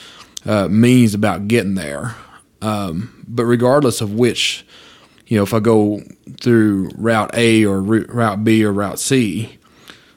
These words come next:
um, it gives me a roadmap. And unless I know how to follow that roadmap, and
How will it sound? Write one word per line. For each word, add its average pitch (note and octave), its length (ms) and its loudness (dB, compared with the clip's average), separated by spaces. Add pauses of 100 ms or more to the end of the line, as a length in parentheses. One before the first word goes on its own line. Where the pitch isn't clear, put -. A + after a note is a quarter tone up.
(120)
um, G2 680 -4 (2750)
it A#2 220 0
gives D#3+ 240 4
me C#3 140 2
a A2+ 60 2
roadmap. G#2 560 0 (400)
And G#2+ 540 -2 (1080)
unless C3 440 2
I A2 140 4
know B2 440 4
how A#2 220 -2
to G#2+ 100 -2
follow C3+ 380 2
that G2+ 160 -4
roadmap, D#2 580 -8 (920)
and G2 680 -2